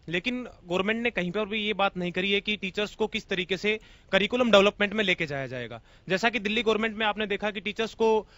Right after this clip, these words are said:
फॉरेन में ले जाकर, फिनलैंड एजुकेशन सिस्टम दिखाकर, सिंगापुर में टीचर्स की ट्रेनिंग हो रही है। आज हम थ्री डी प्रिंटिंग की बात कर रहे हैं, आर्टिफिशियल इंटेलिजेंस की बात कर रहे हैं, उसके लिए आप टीचर्स को कब ट्रेन करोगे और आप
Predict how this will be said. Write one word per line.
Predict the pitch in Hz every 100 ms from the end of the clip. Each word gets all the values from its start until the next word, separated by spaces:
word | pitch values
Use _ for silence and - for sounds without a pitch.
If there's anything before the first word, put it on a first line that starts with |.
| - - -
फॉरेन | 190 226
में | 247 240
ले | 220
जाकर, | 196 202 220
फिनलैंड | - 220 254 254
एजुकेशन | 208 226 220 208
सिस्टम | 185 214 196
दिखाकर, | 185 185 190
सिंगापुर | 208 214 202 226
में | 226
टीचर्स | 220 208 247
की | -
ट्रेनिंग | 220 208 220 202
हो |
रही | 185 175
है। | 202 240 - -
आज | 196 226
हम | 240
थ्री | - 214
डी | 240
प्रिंटिंग | 226 214 214 220
की | 208
बात | 202 196
कर | 202
रहे | 196
हैं, | 196
आर्टिफिशियल | 196 220 202 202 214
इंटेलिजेंस | 208 233 233 254 -
की |
बात | 190 180
कर | - 165
रहे | 147
हैं, | 131 - - -
उसके | 247 233 - 294
लिए | 294 277 302 302
आप | 247 262 - -
टीचर्स | 240 277 240
को | 277
कब | 269 294 302
ट्रेन | - 254 254
करोगे | 247 247 254
और | 285 254
आप | 262 269